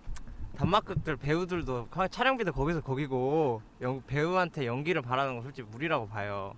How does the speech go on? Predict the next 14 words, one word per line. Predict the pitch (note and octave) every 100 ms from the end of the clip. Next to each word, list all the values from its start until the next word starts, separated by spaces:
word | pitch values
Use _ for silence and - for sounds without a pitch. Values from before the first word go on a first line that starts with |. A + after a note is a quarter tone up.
| - -
돈도 | A2 A2+
얼마 | A2 A2
없을 | G#2+ - A2+
테고. | A#2 G#2 G#2
주입식 | - E3+ F#3+ F#3+ F#3+
그 | D#3
정도만 | F3 F#3+ F3 D3+
소화했다도 | F3+ G#3+ G3 - D#3+ C#3 C3
나는 | B2 B2
충분히 | A#2 F#3+ G3 E3
봐줄 | B2+ B2 A#2+ B2 A#2+
만하다고 | B2 C3 D3 C#3
생각이 | C3+ C#3+ A#2+
드는데 | A2+ G#2+ G#2+ A#2+ G#2+